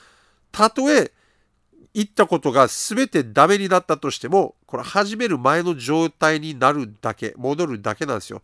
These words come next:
失敗がそれなだけなんですよ。なので、失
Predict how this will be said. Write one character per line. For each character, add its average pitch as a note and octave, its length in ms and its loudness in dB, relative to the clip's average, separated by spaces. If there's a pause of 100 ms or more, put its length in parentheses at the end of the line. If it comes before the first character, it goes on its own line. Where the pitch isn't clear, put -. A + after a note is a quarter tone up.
(280)
失 - 420 -4
敗 A3 200 4
が G#3+ 240 2 (680)
そ - 200 0
れ D#3+ 100 2
な C3 300 -2
だ A2+ 120 0
け B2 80 -8
な G#2 100 -6
ん - 20 -8
で - 40 -12
す - 60 -14
よ。 G#2+ 140 -14 (180)
な G#3+ 100 0
の A3 80 0
で、 F3 240 0 (280)
失 - 280 -6